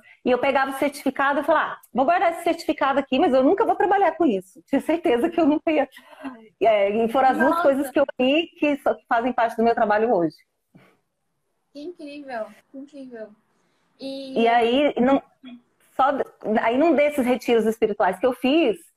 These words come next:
Speaker 1: eu cantalo-, cantarolava, né? Então eu ficava cantando, assim, a gente, ah, na cozinha e tal, tinha esses momentos comunitários, né? E eu ficava cantando. E aí, é, espalhou nesse retiro que eu cantava.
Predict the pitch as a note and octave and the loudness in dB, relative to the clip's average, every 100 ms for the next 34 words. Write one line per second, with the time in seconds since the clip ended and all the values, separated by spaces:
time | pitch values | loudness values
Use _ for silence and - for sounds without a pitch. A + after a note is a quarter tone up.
0 | _ _ _ _ A3 B3 B3+ C#4 C#4 C#4+ | _ _ _ _ 0 2 0 0 2 2
1 | D#4+ D#4+ C4+ C#4 C4+ E4 D#4 B3 A#3 G#3+ | 2 0 -2 2 2 4 4 2 2 0
2 | A3 C4+ C#4 A#3+ B3 C4+ - D4+ D4 C#4 | 0 -2 -2 -4 0 -2 0 -2 -2 0
3 | C4+ A#3+ B3+ A3 A#3 - B3+ C#4+ B3+ C4+ | 0 0 -2 -2 -2 -2 0 0 -2 -2
4 | G#3+ B3 D#4 D#4 C#4+ A#3+ G#3+ G3+ A#3+ C4 | 0 2 4 4 4 2 0 0 0 2
5 | C4 A3+ G3+ _ _ _ B3 A#3+ A#3 A#3+ | 2 0 -2 _ _ _ -2 0 2 2
6 | A#3 A3+ - A#3 C#4+ D4 C#4 D#4+ D#4 C4 | 0 -2 -2 -2 -2 0 0 2 0 2
7 | C4 C#4 C#4+ C4+ D#4 F4 B3+ A3 G3 F#3 | 2 0 0 0 0 0 0 0 -4 -8
8 | _ _ _ _ _ _ _ _ - C4+ | _ _ _ _ _ _ _ _ -4 0
9 | D#4+ D4+ E4 - - _ _ _ _ _ | 2 2 0 -2 -8 _ _ _ _ _
10 | - A3+ A#3+ A#3 A#3 A3 - _ _ _ | -2 2 4 2 2 -2 -6 _ _ _
11 | - A#3 - E4 D#4+ D4 D#4+ - C#4+ C#4 | -10 -8 -2 0 2 2 0 -2 -4 -2
12 | C4+ C4+ D4 E4 - E4+ G#3 F3+ | -2 0 0 0 0 0 0 -2